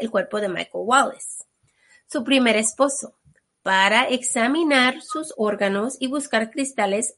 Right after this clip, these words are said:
asociados con el anticongelante. Todo se hizo en secreto, para que Stacy no se diera cuenta. Después de la autopsia de Michael, el examinador médico dijo que Michael estaba lleno de cristales,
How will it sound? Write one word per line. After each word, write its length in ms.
asociados 680
con 360
el 160
anticongelante. 800
Todo 360
se 100
hizo 180
en 100
secreto, 600
para 200
que 120
Stacy 640
no 120
se 120
diera 260
cuenta. 480
Después 460
de 80
la 100
autopsia 640
de 120
Michael, 680
el 400
examinador 720
médico 480
dijo 400
que 240
Michael 560
estaba 380
lleno 360
de 160
cristales, 840